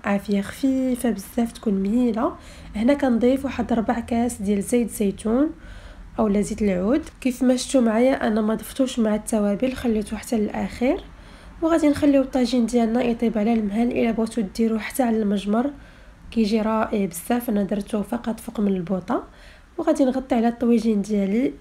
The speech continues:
ونخليه يطيب على عافيه اللي تكون مهيله، ومن بعد نرجع نشوفوا الطاجين. هنا بعد ما، آه، طاب ليا الطاجين، يعني حسيت به بانه طاب، هذيك البصله طلقات ليا الماء كيف ما شفتوا معايا.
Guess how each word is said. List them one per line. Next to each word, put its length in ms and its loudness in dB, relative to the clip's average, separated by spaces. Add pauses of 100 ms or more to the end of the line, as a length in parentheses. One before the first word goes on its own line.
ونخليه 640 0
يطيب 420 -2
على 120 0
عافيه 360 0
اللي 160 0
تكون 260 -4
مهيله، 840 0 (380)
ومن 260 2
بعد 240 0
نرجع 320 0
نشوفوا 400 -4
الطاجين. 500 -2 (520)
هنا 240 4
بعد 300 2
ما، 500 0 (220)
آه، 520 2 (120)
طاب 200 4
ليا 200 2
الطاجين، 560 0
يعني 200 0
حسيت 360 -8
به 120 0
بانه 520 -2
طاب، 280 0 (640)
هذيك 220 -2
البصله 400 2
طلقات 440 -2
ليا 180 2
الماء 280 0
كيف 220 -10
ما 100 0
شفتوا 300 -4
معايا. 500 0